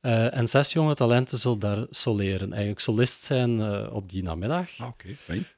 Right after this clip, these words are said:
Speaker 1: Maar we hebben ondertussen <laughs> ook nog, ja, het is te veel bijna om op te noemen, maar we hebben ook nog, eh, een mooie workshop en recital met, eh, heel bekende,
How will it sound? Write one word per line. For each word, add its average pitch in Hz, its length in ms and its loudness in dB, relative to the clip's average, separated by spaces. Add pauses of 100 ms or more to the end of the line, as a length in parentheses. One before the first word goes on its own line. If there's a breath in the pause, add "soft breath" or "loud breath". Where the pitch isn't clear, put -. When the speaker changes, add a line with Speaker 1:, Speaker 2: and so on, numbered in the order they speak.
Speaker 1:
Maar 139 360 4
we 147 60 0
hebben 147 440 4
ondertussen 135 640 0
<laughs> - 80 6
ook 185 160 2
nog, 147 240 2
ja, 127 240 -4
het 120 140 -6
is 110 140 -4
te - 100 -10
veel 92 220 -4
bijna 139 340 -4
om 139 100 0
op 135 180 -2
te 131 100 -2
noemen, 123 300 -2
maar 110 200 0
we 104 60 0
hebben 113 280 0
ook 127 140 -4
nog, 113 360 -6
eh, 98 280 -4 (540 soft breath)
een 104 100 -2
mooie 123 260 6
workshop 110 680 0
en 147 200 4
recital 120 520 0
met, 107 360 -4
eh, 120 80 -12 (200)
heel 151 240 -4
bekende, 139 500 -4